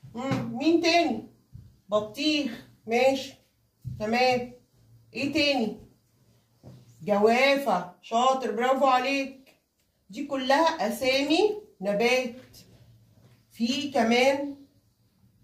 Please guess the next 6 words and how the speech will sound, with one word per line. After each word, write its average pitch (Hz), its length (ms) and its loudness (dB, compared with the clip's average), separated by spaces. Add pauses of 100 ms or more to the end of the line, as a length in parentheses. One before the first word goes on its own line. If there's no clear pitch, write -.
(1000)
إيه 269 160 -4
تاني 277 260 6
عندنا 240 560 2
نبات؟ 247 500 0 (420)
طماطم، 262 680 4 (1400)
بصل، 277 720 2